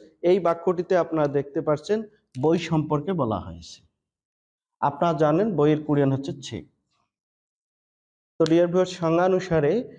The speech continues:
বাক্যে যার সম্পর্কে বলা হয় তার সাথে ইগা subject পার্টিকেলটি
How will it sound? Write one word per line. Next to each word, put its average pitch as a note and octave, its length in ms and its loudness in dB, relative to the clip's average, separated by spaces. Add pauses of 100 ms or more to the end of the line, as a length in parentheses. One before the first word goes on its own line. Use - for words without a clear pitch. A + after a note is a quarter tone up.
(200)
বাক্যে D3+ 340 0
যার E3 200 2
সম্পর্কে E3+ 480 -2
বলা D3 260 2
হয় D3+ 220 -4 (760)
তার D#3 200 0
সাথে D3+ 340 -2 (520)
ইগা E3 320 2
subject D#3 380 -4
পার্টিকেলটি C#3+ 440 -4